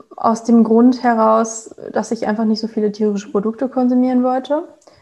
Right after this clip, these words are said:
dass ich damals der Überzeugung war, dass es gesünder für meinen Körper ist, wenn ich mich rein pflanzlich ernähre. Das waren so meine Motivationsfaktoren. Und weil ich auch immer schon gerne solche Sachen gegessen habe, Hülsenfrüchte, Gemüse und so weiter, hatte ich da auch nicht großartig das Problem mit.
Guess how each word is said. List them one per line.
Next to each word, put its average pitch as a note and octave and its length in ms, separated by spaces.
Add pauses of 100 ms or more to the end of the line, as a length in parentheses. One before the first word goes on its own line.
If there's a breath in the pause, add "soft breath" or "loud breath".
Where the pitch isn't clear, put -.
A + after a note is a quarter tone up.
(600 soft breath)
dass A3 340
ich - 420
damals A3+ 420
der A3+ 80
Überzeugung G#3+ 500
war, G#3 120
dass G3+ 160
es G3+ 100
gesünder G#3 360
für B3 100
meinen B3 220
Körper B3 380
ist, - 300 (180)
wenn A3+ 160
ich A3+ 100
mich A#3 200
rein A3+ 180
pflanzlich A#3 440
ernähre. A3+ 280
Das G#3 220
waren G3+ 180
so G#3+ 60
meine G3+ 220
Motivationsfaktoren. A3+ 1120 (320 loud breath)
Und A#3 180
weil A#3 160
ich A#3+ 140
auch G#3 100
immer A3 200
schon G#3 200
gerne G#3 300
solche G#3 240
Sachen G3+ 260
gegessen G3 400
habe, F#3+ 240
Hülsenfrüchte, G3 640
Gemüse G3+ 500
und G3+ 120
so G3+ 120
weiter, G3+ 260
hatte G3+ 180
ich G#3 80
da G#3 140
auch G#3 40
nicht G#3 160
großartig G#3 400
das G3 140
Problem G#3 360
mit. D4 220